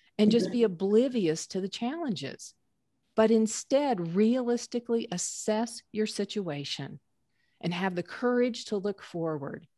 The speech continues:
and see a glimmer of hope on the horizon that will motivate you to keep going.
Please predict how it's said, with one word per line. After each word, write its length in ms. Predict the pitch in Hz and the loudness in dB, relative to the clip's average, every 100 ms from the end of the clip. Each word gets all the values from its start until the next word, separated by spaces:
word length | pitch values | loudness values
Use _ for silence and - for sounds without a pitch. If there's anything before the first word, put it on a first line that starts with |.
| - | -6
and 140 | 180 | -4
see 240 | - 190 175 | -2 -2 -4
a 80 | |
glimmer 720 | 160 143 165 190 208 226 220 | -6 -8 -6 -2 0 0 0
of 100 | 214 | -2
hope 320 | - 180 165 170 | -4 -4 -4 -6
on 160 | 160 | -6
the 80 | 160 | -6
horizon 800 | 160 160 147 139 139 135 131 - _ _ _ _ - | -6 -4 -4 -4 -6 -8 -12 -16 _ _ _ _ 0
that 140 | - | 2
will 160 | 196 180 | 2 0
motivate 800 | 170 175 196 220 220 165 147 - | 0 2 6 6 6 2 -4 -4
you 160 | 151 | -6
to 60 | 151 | -8
keep 300 | - 151 - | -8 -12 -10
going. 460 | 143 139 135 - | -10 -8 -10 -12